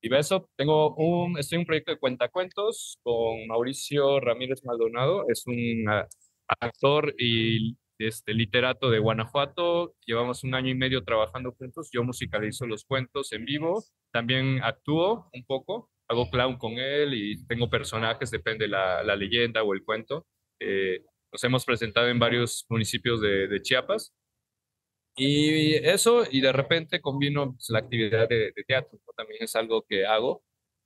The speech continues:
no lo hago tan seguido, pero bueno, hace poco salí en una, en una película independiente que están, este, grabando aquí en Monterrey. Pues salgo en algunas escenas, a ver si el otro año se, se estrena,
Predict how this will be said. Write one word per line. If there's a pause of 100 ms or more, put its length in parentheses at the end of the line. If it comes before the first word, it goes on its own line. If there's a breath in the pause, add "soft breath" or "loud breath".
(100)
no
lo
hago
tan
seguido,
pero
bueno,
hace
poco
salí
en
una, (520)
en
una
película
independiente
que
están,
este,
grabando
aquí (3000)
en
Monterrey. (320)
Pues
salgo
en
algunas
escenas,
a
ver
si
el
otro
año
se,
se
estrena,